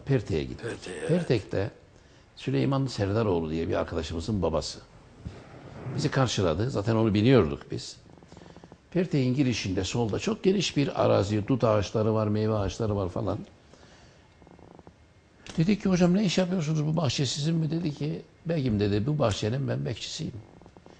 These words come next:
Speaker 1: Bu bahçe,"
Speaker 2: Evet.
Speaker 1: dedi, "Cenab-ı Allah'ın. Ben bunun bekçisiyim.
Speaker 2: Evet, evet, doğru.
Speaker 1: Emri hak vaki olur, beni ahiretten Cenab-ı Allah çağırırsa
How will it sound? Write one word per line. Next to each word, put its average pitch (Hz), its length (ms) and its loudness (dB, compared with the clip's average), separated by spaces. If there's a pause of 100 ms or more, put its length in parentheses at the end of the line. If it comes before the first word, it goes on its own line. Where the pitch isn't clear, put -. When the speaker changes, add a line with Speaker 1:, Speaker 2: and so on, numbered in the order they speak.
(180)
Speaker 1:
Bu 185 100 2
bahçe," 151 240 4
Speaker 2:
Evet. 147 120 4
Speaker 1:
dedi, 110 80 0
"Cenab-ı 107 340 4
Allah'ın. 78 460 0 (600)
Ben 190 200 4
bunun 135 220 6
bekçisiyim. - 560 -2 (160)
Speaker 2:
Evet, - 480 -14
evet, 110 220 -14 (140)
doğru. - 100 -4
Speaker 1:
Emri 190 180 6
hak 151 260 6
vaki 135 300 6
olur, 117 400 2
beni 113 180 4
ahiretten 107 540 0
Cenab-ı 104 320 2
Allah 95 220 0
çağırırsa 98 720 -2